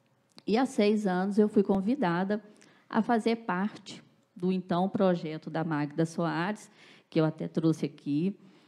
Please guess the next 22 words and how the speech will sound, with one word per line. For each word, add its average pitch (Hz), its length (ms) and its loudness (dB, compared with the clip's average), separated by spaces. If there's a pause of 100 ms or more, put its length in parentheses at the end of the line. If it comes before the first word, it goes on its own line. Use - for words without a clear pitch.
(140)
né, 156 140 0
já 156 280 -4
estamos 156 460 -4
na 165 100 2
nossa 151 380 -2
quarta 175 460 -2
edição, 170 760 2
na 180 120 0
verdade, 170 360 2
estamos 202 460 -2
indo 214 180 0
pra 180 160 -6
quinta 247 400 0
edição, 175 580 0 (840)
tá? 156 200 0
Porque 156 800 0 (640)
a 151 420 -2
B 151 180 0
N 170 120 2
C 180 160 -2
C, 302 260 4
né, 302 280 6